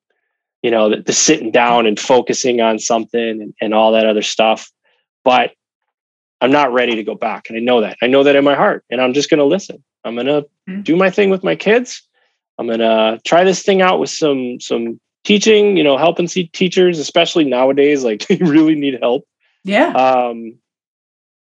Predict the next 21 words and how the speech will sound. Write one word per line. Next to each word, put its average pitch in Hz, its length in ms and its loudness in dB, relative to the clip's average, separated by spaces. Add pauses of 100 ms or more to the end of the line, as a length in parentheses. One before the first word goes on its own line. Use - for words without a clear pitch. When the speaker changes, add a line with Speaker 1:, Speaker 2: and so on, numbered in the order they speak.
(400)
Speaker 1:
and 196 160 -2
then 233 160 2
I 214 120 2
wanna, 220 500 2
like, 202 320 -6 (220)
let 196 340 0
it 190 260 -4
come 170 180 -8
back, 156 340 0
let 143 160 -4
the, 156 260 0
the 147 180 -4
urge 147 360 0
to 147 100 -8
draw 127 320 0
things 120 500 -6
and 120 220 -10
get 135 260 0 (320)
things 123 340 -4
tattooed 120 640 -4
or, 110 300 0